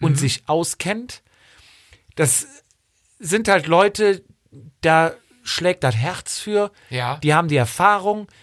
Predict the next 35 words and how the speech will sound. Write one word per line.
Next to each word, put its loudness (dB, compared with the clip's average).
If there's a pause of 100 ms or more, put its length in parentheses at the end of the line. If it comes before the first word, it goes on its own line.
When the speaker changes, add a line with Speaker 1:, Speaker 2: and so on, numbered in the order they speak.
(260)
Speaker 1:
die -6
sind -4
jetzt -4
keine 0 (680)
achtzehn, 0
zwanzig, -2 (540)
und 2
Speaker 2:
Mhm. -2
Speaker 1:
wollen 4
dir 2
irgendwas -2
erzählen, -2
sondern 0
die 0
haben 0
schon 0
viel -6
gesehen, 0
die 2
haben 0
vielleicht -4
schon -6
sogar 2
selber 2
was -2
organisiert -2
an -4
Rennen, -2
an, -4 (420)
äh, 6
Leuten 2
unterstützt, -4
an -8
Aktionen -2
gemacht. 0